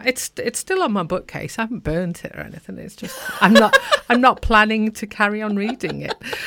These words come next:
But this one was a delight, and it was a complete surprise as well. Um, it popped in, uh, an email from Amazon about your Prime membership. You can get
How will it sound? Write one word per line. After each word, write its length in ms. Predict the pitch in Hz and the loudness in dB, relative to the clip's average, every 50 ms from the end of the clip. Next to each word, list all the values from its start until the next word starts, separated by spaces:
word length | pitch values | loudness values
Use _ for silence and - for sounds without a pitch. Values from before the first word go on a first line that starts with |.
| - 302 277 - | -8 -8 -6 0
But 220 | - 262 208 190 240 | 0 0 2 2 2
this 320 | 294 320 320 - - - | 2 2 2 0 -4 0
one 180 | 202 170 156 160 | 0 0 0 2
was 180 | 170 170 - | 0 -2 -2
a 60 | 220 196 | -2 -6
delight, 640 | - 247 254 247 247 262 294 320 311 220 - - - - - - | -4 -4 -2 0 0 2 2 2 2 0 -2 -4 -8 -10 -6 -4
and 300 | 233 240 240 240 233 220 - | -2 0 0 0 -2 -2 0
it 160 | - 254 240 | 0 0 0
was 160 | 208 240 - 262 | 0 0 -4 -4
a 40 | |
complete 380 | 254 - 247 240 - 262 247 - | -6 -4 -6 -6 -6 -6 -8 -8
surprise 540 | - - 214 - 262 254 247 233 208 - 170 | -10 -10 -6 -4 -2 0 0 -2 -2 -4 -8
as 100 | - - | -6 -4
well. 300 | 104 98 180 165 156 - | -2 0 0 -2 -4 -4
Um, 280 | - 170 175 175 - - _ - | -4 -4 -4 -4 -6 -10 _ -6
it 200 | - 202 202 - | -6 -6 -6 -6
popped 360 | - - 240 - - - - | -4 -4 -4 -6 -6 -12 -12
in, 400 | - - 214 220 214 202 208 - _ _ - | -8 -6 -4 -4 -4 -6 -8 -10 _ _ -8
uh, 180 | 196 196 196 - - | -4 -2 -2 -2 -2
an 120 | - 220 | -2 0
email 440 | 247 285 320 311 202 147 151 196 208 | 0 0 0 -2 -4 -2 -2 -4 -4
from 340 | 208 - - 220 208 208 208 - | -4 -4 -4 -4 -4 -4 -4 -4
Amazon 760 | 175 175 170 156 143 - 160 165 190 208 202 - - 175 - _ _ _ - | -4 -4 -4 -4 -8 -6 -4 -2 -2 -2 -2 -4 -6 -14 -18 _ _ _ -6
about 220 | 165 180 185 208 220 | 0 0 0 2 0
your 120 | 233 233 | -2 -4
Prime 320 | 233 - 196 185 190 196 190 | -2 0 0 0 0 0 -2
membership. 540 | 156 151 156 160 - - 190 185 - - - - - - - - - _ | -4 -4 -6 -6 -6 -4 -6 -6 -6 -8 -20 -20 -20 -20 -20 -20 -14 _
You 160 | - 156 185 190 | -2 -2 -2 -2
can 220 | - - 214 202 | 0 -2 -2 0
get 320 | 160 139 135 143 - - | 0 0 0 -2 -2 -6